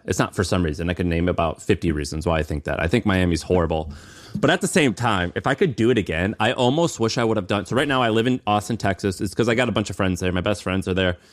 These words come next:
and we had an office there. If I could have done it again, I would have done Florida, though, and New York, because Texas doesn't have nice enough weather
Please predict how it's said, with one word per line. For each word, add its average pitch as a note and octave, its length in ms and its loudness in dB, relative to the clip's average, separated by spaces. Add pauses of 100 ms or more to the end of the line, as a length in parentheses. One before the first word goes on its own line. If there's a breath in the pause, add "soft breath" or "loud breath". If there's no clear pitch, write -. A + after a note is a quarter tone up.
(260 soft breath)
and G2+ 200 2
we G#2+ 60 6
had G2 120 4
an F#2+ 60 2
office F2+ 300 -2
there. F2 240 0 (160)
If - 140 0
I C3 80 2
could F#3 140 0
have C#3+ 120 0
done A2 140 2
it A2 100 2
again, G#2 480 0
I G#2+ 60 2
would A#2 180 2
have F3+ 100 0
done E3 180 2
Florida, G#2+ 500 2
though, F2+ 340 2 (100)
and G#2 440 2
New G#2 140 4
York, G2 400 2
because B2+ 360 2 (840 loud breath)
Texas F#3+ 460 2
doesn't C#3+ 360 2
have B2 440 0
nice A2+ 320 0
enough A#2 240 0
weather G#2+ 380 2